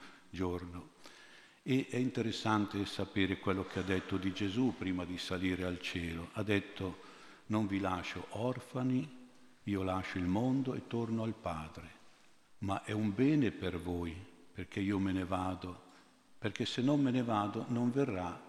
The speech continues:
il Paraclito." E questa è un'altra parola che non è italiana, che è una parola anche questa greca, perché il Vangelo è stato scritto in greco.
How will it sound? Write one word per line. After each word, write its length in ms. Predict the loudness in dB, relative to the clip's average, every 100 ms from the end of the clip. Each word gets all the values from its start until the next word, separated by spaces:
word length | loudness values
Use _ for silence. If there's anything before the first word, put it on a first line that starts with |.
| -20 -20 -20 -2
il 200 | -2 -2
Paraclito." 1200 | -4 -2 0 -2 -6 -6 -4 -4 -4 -6 -6 -8
E 180 | -4 -4
questa 300 | -4 -8 -8
è 40 | -8
un'altra 380 | -8 -10 -12
parola 580 | -12 -10 -8 -8 -8 -10 -14 -20 -20 -20 -20 -20 -20 _ -8
che 160 | -4
non 180 | -2 -2
è 40 | -4
italiana, 760 | -4 -6 -6 -8 -10 -12 -16 -16
che 140 | -10
è 40 | -10
una 100 | -6
parola 420 | -6 -6 -8 -10
anche 260 | -8 -8 -8
questa 380 | -8 -8 -6
greca, 560 | -4 -2 -2 -4 -6 -8
perché 300 | -6 -12 -10
il 80 | -6
Vangelo 400 | -6 -6 -8 -8
è 40 |
stato 300 | -10 -12 -12
scritto 400 | -14 -14 -16 -10
in 80 | -8
greco. 480 | -4 -4 -6 -12